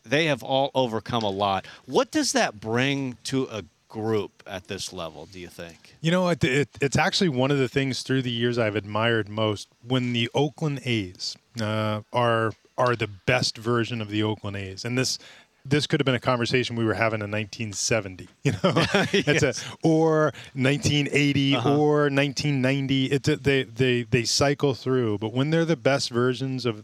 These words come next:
Speaker 2: uh, of themselves, they have a lot of players that overcame big adversity, and they don't let short-term circumstance run them down. And, you know, so you can build, you can build teams or, or,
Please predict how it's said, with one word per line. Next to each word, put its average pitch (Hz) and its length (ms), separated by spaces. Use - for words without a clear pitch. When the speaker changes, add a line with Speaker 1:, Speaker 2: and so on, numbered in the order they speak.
Speaker 2:
uh, 123 40
of 117 120
themselves, 117 540
they 127 100
have 147 140
a 135 40
lot 143 140
of - 100
players 147 560
that 117 160
overcame 127 720
big 123 180
adversity, 107 720
and 131 120
they 127 80
don't 139 460
let 127 380
short-term 135 720
circumstance 139 1040
run 120 340
them 113 180
down. 101 420
And, 113 160
you 131 60
know, 120 100
so 123 320
you 165 160
can 214 260
build, 147 540
you 143 140
can 151 220
build 135 500
teams 120 640
or, 120 200
or, 110 360